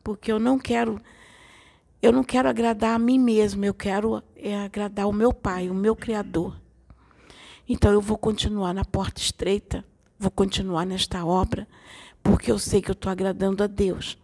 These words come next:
E tá sendo árdua, espinhosa, porque eu tô caminhando na porta estreita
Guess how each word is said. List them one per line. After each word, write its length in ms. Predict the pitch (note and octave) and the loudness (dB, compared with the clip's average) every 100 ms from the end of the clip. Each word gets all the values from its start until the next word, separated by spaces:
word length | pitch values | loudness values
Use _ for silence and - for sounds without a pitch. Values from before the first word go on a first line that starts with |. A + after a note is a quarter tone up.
| _ _ _ - _ _ - | _ _ _ -20 _ _ -8
E 80 | G3+ | -8
tá 420 | _ _ - G#3 | _ _ -2 0
sendo 480 | - F#3 F#3+ F#3+ F3 | 2 2 2 0 2
árdua, 520 | E3+ F#3+ F#3+ D#3+ D#3 - | 2 0 -2 -2 -4 -2
espinhosa, 840 | - F#3 F3+ F#3 G#3 G3+ F#3+ - - - - - - - | -2 -2 0 2 2 0 -4 -8 -12 -20 -20 -20 -20 -4
porque 180 | F#3+ F3 | -2 0
eu 60 | |
tô 120 | E3+ E3+ | 0 0
caminhando 680 | - F#3 F3+ F#3 G#3+ G3 F3+ | -2 -2 0 2 2 2 -2
na 160 | E3+ | -4
porta 380 | - F3+ F3+ E3+ | -2 -2 -2 -4
estreita 680 | - - E3+ A3 - E3+ | -4 2 4 4 0 -10